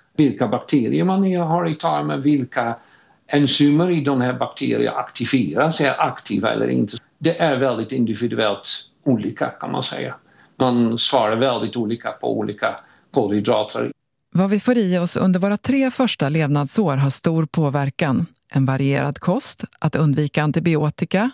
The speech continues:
Speaker 2: att leka i jord och ha husdjur hemma bidrar till en hälsosam tarmflora senare i livet. Att som vuxen äta lite bönor eller kål i taget kan minska gasbesvären för en del. Fysisk aktivitet hjälper också.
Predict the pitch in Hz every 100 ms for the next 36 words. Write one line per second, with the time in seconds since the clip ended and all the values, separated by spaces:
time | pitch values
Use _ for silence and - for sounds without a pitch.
0 | - 247 - 165 247 156 - 185 190 165
1 | 262 - 151 - - 185 196 165 220 147
2 | - 254 240 175 139 - - - 277 185
3 | 170 - 143 135 151 156 143 156 214 180
4 | 147 - 151 139 - 156 143 147 - 185
5 | 156 175 185 151 151 151 - - - -
6 | - - - - - - - 190 220 -
7 | - 240 160 139 - 143 151 143 - 226
8 | 226 196 156 156 - 160 160 202 175 156
9 | 160 175 156 185 202 - - 254 247 143
10 | - 139 147 139 - 147 147 151 151 147
11 | 170 170 214 - 165 - _ - - -
12 | - 143 139 151 - - 156 - 202 -
13 | 294 - - - 139 131 - - 156 -
14 | -